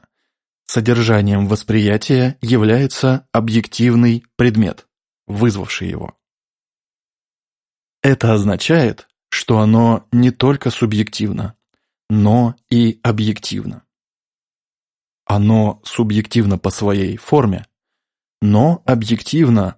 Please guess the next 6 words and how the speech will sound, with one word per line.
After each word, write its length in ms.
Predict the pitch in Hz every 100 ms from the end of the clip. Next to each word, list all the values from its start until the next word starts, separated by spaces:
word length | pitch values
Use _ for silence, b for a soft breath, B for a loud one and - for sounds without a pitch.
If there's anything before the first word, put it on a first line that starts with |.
| _
по 100 | 123
своему 460 | 110 104 101 101 113
содержанию. 760 | - 110 107 101 101 92 - - _ _ _ _ _ _ _ _ _ _ _ _ _ _ -
И, 180 | 117 110
будучи 640 | 117 110 107 - 104 101 -
объективным, 720 | 101 107 101 170 123 98 -